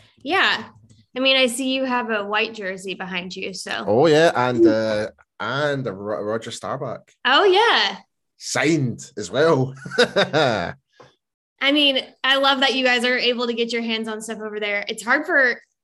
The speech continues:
Speaker 1: it, everything's just marked up so crazy. Like,
Speaker 2: Well,
Speaker 1: all the memorabilia stuff.
Speaker 2: Well, I'll tell you what, though. The signed replica helmet I've got there,
Speaker 1: Mm-hmm.
Speaker 2: that's Deion Sanders. That's the one I've got as well.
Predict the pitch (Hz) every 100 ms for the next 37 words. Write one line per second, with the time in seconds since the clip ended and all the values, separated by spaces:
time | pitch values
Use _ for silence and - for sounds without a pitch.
0 | _ _ 254 226 294 392 415 359 247 233
1 | 220 214 214 - - 185 - 180 185 -
2 | - _ _ _ - 226 117 113 - -
3 | 233 226 233 233 220 214 220 233 233 247
4 | 233 233 - _ _ _ _ 110 107 101
5 | - 131 139 117 117 107 98 95 _ _
6 | _ _ - 95 - 131 135 120 117 113
7 | 104 95 113 131 147 135 131 120 139 147
8 | 135 _ _ - 269 226 - - _ _
9 | _ _ 120 110 107 104 107 98 95 92
10 | - - - 101 90 95 95 92 98 85
11 | 85 - 85 90 92 90